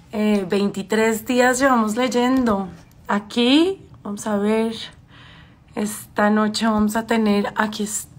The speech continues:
aquí, Gustavo Gómez. Tenemos invitado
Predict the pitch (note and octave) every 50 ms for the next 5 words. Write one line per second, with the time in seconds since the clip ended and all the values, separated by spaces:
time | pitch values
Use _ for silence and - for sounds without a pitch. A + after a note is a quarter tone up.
0 | - - - - - - - - - - G#3 G#3 G#3+ - - A3 G#3+ G#3 G#3+ -
1 | - - - - - - - - - - - - - - - - - - - -
2 | - - - - - - G#3 G3 G3 F#3+ G3 G#3+ F#3+ E3+ F3 - - - - -
3 | - - - - - - - - - - - - - - - - - - - -
4 | - - - - - - - - - - - _ _ - A3+ - _ _ _ _
5 | _ _ - G#3 A#3 - A3 G3+